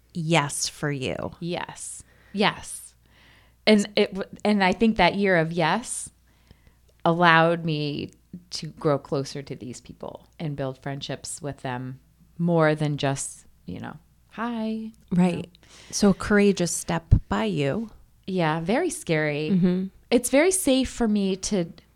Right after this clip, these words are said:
Speaker 2: like, I do it on my own,
Speaker 1: Mm-hmm.
Speaker 2: right? And, like, I don't need anyone. And that was, like, a mindset that I developed when I was a kid of, like, I can, I don't need anybody.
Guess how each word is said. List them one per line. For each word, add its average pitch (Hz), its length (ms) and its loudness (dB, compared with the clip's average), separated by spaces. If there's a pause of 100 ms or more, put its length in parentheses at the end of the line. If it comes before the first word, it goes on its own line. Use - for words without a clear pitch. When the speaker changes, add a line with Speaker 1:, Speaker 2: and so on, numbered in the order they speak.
(420)
Speaker 2:
like, 165 240 -2 (1500)
I 175 160 -4
do 180 220 4
it 208 60 8
on 185 100 4
my 160 160 2
own, 220 280 2 (200)
Speaker 1:
Mm-hmm. 170 460 0
Speaker 2:
right? 190 220 0
And, 180 140 -2
like, 160 320 -2 (100)
I 175 80 -2
don't 180 200 0
need 185 240 2
anyone. 202 360 0
And 190 100 0
that 180 100 0
was, 165 140 2
like, 156 140 0
a 151 260 -2 (1700)
mindset 175 640 4
that 165 140 2
I 160 140 2
developed 160 480 -2
when 175 80 -4
I 151 100 -2
was 147 140 -4
a 160 40 -4
kid 151 420 0
of, 147 120 -4
like, 135 340 -4
I 196 220 -6
can, - 200 -14 (100)
I 147 180 -6
don't 190 180 2
need 185 160 2
anybody. 156 760 -4